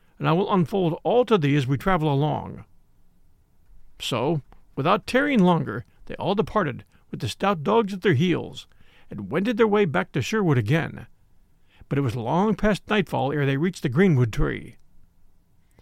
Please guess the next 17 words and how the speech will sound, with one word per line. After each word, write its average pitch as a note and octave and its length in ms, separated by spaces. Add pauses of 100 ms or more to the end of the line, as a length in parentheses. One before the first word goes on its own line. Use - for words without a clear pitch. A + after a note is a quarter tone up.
(360)
Now G#3+ 200
listen, G3+ 420 (460)
for G#2+ 100
next D3+ 320
I D3+ 60
will B2 140
tell E3+ 240
how C3 140
Robin F3+ 340
Hood G3+ 220
compassed G#3 360
the - 80
happiness G3 480
of B2 160
two - 140
young G#3+ 240
lovers, B2+ 380